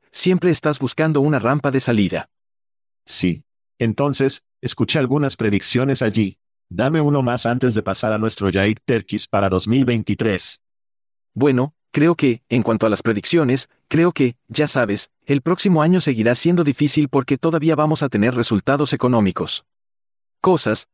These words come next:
Speaker 1: pero creo que todo va a salir adelante. Creo que vamos a verlo todo, ya sabes, cambiar. Yo, no creo que vayamos a ver mucho de una verdadera recesión, donde la gente sea despedida tanto como normalmente verías una recesión.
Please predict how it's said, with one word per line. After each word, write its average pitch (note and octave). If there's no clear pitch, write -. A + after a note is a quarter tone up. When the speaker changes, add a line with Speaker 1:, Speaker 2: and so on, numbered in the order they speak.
Speaker 1:
pero C3+
creo D#3
que C#3+
todo F3
va D3+
a D3
salir B2+
adelante. G2+
Creo G3
que G#3
vamos F3+
a C#3
verlo A2+
todo, G#2+
ya D3
sabes, G#2+
cambiar. A2
Yo, C#3+
no D3+
creo D#3+
que D#3
vayamos B2+
a B2
ver A#2
mucho D3+
de C3
una C#3+
verdadera A2+
recesión, A#2+
donde C3+
la B2+
gente D#3+
sea D#3
despedida C#3
tanto C3+
como A2+
normalmente A2
verías C3
una D3
recesión. B2+